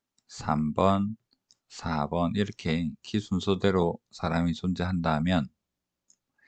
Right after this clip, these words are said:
이들 일렬로 세울 때 앞에서 세 번째 사람이 여기 제일 앞에 두 번째, 세 번째, 네 번째 중에서 세 번째 사람이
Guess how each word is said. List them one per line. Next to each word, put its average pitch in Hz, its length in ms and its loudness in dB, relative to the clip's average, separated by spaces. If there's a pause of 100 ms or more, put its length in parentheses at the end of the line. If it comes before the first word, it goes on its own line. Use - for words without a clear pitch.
(1400)
이들 139 220 4
일렬로 180 380 10
세울 135 300 6
때 90 460 6
앞에서 135 580 8
세 151 220 12
번째 160 340 6
사람이 85 600 4 (640)
여기 95 240 2
제일 - 220 2
앞에 95 680 4 (120)
두 - 120 -20
번째, 82 720 2
세 - 280 -4
번째, 85 560 0
네 80 200 -2
번째 90 320 2
중에서 82 500 2 (360)
세 - 280 4
번째 135 500 6
사람이 92 680 4